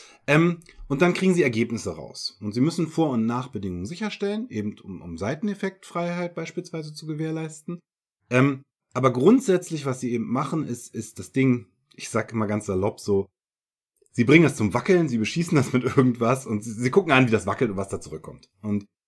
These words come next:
dann haben Sie dieses Übliche, Sie vergleichen eben, ähm, die Ist-Werte, die Sie kriegen, mit den Soll-Werten, die Sie schon kennen.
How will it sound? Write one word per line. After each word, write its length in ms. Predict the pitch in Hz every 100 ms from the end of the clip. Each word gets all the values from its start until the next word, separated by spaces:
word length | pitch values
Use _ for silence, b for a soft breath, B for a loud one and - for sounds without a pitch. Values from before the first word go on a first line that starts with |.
| _
dann 280 | 127 170 175
haben 140 | 156
Sie 80 | 151
dieses 240 | 135 107 101
Übliche, 500 | 196 196 165 160 135
Sie 240 | 113 104 B _
vergleichen 720 | 117 101 104 143 208 - 180
eben, 380 | - 131 135 131 131 -
ähm, 420 | 110 107 104 104 -
die 160 | 110 127
Ist-Werte, 580 | 208 - 175 175 165
die 80 | 151
Sie 120 | 135
kriegen, 220 | 131 143 131
mit 100 | 113
den 120 | 104
Soll-Werten, 640 | 98 117 196 170 160 151
die 60 | 120
Sie 120 | 101
schon 180 | - 87
kennen. 240 | 160 180